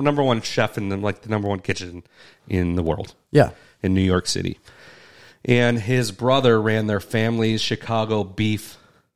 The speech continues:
Speaker 2: Oh.
Speaker 1: um, s-, restaurant
Speaker 2: Love a good beef.
Speaker 1: in Chicago, and his brother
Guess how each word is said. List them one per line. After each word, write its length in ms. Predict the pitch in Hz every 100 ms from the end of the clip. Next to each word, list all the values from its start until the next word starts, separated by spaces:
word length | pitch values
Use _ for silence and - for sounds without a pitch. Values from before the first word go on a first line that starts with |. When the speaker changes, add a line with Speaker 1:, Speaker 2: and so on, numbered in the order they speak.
| _ -
Speaker 2:
Oh. 340 | 135 117 85 - _
Speaker 1:
um, 380 | 101 90 87 85 - -
s-, 140 | - _ _ 107
restaurant 680 | 113 104 - 101 90 87 -
Speaker 2:
Love 300 | 120 127 131
a 100 | 127
good 240 | 123 120
beef. 320 | 123 123 113 -
Speaker 1:
in 140 | 101
Chicago, 560 | 101 - 208 123 90 85
and 160 | 104
his 100 | 101
brother 460 | 92 98 95 95